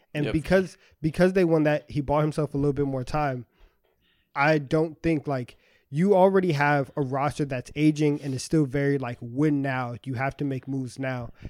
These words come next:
Speaker 1: There's no more time to, to waste. And Bud this year,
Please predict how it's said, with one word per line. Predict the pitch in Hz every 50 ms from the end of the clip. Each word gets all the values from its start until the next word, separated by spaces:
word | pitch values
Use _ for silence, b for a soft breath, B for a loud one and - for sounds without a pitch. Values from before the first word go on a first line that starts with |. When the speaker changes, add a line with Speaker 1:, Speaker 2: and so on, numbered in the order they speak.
| B B
Speaker 1:
There's | - 143 127 160
no | 175 185
more | 196 208 196
time | - - 160 160 160 160 156 147
to, | 151 151 - _ -
to | - 147
waste. | 131 120 139 135 113 101 - - - - _
And | 156 151 139 131 117 -
Bud | - 147 160 170 160 151 143 139 135 b b b b b b b b -
this | 139 127 117 135 190 208 - -
year, | 190 180 175 175 170 156